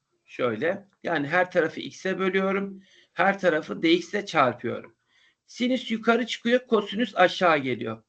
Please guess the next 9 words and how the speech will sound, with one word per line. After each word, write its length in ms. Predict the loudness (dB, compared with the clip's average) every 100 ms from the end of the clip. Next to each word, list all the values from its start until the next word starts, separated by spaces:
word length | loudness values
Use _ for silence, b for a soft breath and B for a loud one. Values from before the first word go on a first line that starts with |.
| -2
Yani 280 | 0 0
şöyle 320 | 0 0 2 2
oldu 300 | 0 -4 -6
bakın. 420 | -6 -4 -4 -6 _ _ _
Sinüs 500 | -12 0 2 2 0
U, 360 | 0 0 0 -10 _ _ _ -2
D 300 | 6 6 6
U 380 | 2 -2 -4 _ -2
bölü 500 | 2 4 2 -2